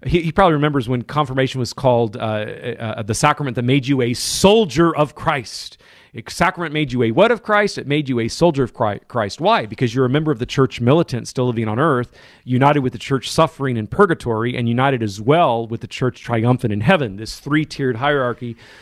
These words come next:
known as the doctrine of the communion of saints, right? So, so the sacrament of confirmation helps bring this vitality that reminds us we have trials and tribulations as young adults, as adults,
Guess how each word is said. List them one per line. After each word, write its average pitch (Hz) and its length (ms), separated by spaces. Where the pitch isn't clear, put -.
known 135 320
as 110 140
the 113 100
doctrine 127 460
of 110 80
the 104 80
communion 117 420
of 95 80
saints, - 480
right? 107 320
So, 147 580
so 139 480
the 139 100
sacrament 208 460
of 147 120
confirmation 135 1080
helps 156 380
bring 139 260
this 131 160
vitality 127 600
that 117 180
reminds 127 480
us 135 140
we 131 80
have 127 100
trials 143 320
and 127 80
tribulations 120 680
as 104 180
young 123 160
adults, 110 380
as 98 120
adults, 120 540